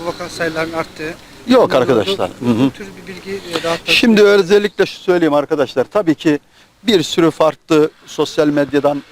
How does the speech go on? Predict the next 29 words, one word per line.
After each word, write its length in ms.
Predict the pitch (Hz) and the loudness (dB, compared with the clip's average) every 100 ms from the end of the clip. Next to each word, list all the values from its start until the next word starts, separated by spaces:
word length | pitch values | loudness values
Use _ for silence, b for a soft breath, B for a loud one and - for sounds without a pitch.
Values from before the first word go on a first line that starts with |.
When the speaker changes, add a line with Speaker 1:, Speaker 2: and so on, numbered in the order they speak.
| 151 | -10
Speaker 2:
bir 60 | |
takım 320 | - 139 147 | -6 -4 -4
şeyler, 300 | - 135 135 | 0 2 2
e, 640 | 131 - - 127 127 123 123 - - 135 127 123 113 | 0 -6 -4 2 4 4 2 -4 -20 -10 -8 -8 -2
yapılmaya, 460 | 147 - 135 123 | -2 2 2 2
tezvirat 540 | 120 143 127 143 147 - | 0 -2 0 0 0 -2
mı 100 | 117 | -4
diyelim, 280 | 107 98 110 | -2 -2 0
yani 260 | 123 113 | 0 0
bunlar 240 | 139 143 135 | 0 0 2
yapılmaya 440 | 131 139 127 143 | -2 -2 -2 -2
çalışılıyor. 540 | - 131 127 151 143 127 B B B | -2 -6 -6 -2 -2 -2 B B B
Ama 220 | - 165 165 | 0 0 2
biliyorsunuz 440 | 175 147 147 143 | 0 -2 -4 -6
bu 40 | |
konuda 300 | 156 151 143 | -4 -2 0
yetkili 400 | 139 156 - 131 | 2 0 -2 -6
Sağlık 360 | 139 139 135 135 | -2 0 0 0
Bakanımız, 400 | 123 117 104 107 | -4 -4 -6 -10
Sağlık 400 | - 127 127 135 | -4 0 -2 -2
Bakanlığımız 540 | 131 143 127 120 98 - - | -2 -2 -2 -4 -6 -14 -4
zaten 360 | 165 151 - 131 - - - | 0 0 0 -4 -8 -20 -6
her 120 | - 151 | -2 0
gün 180 | 135 | -2
açıklamalarını 800 | 147 151 - 147 139 131 120 117 - | -4 -4 -4 -2 0 0 -2 -8 -4
yapıyor 360 | 175 196 147 113 117 | -2 0 0 -4 0
belli 220 | 127 127 | -2 0
bir 100 | 120 | -4
saatte. 520 | 110 139 117 - 165 | -2 -2 -2 -2 -6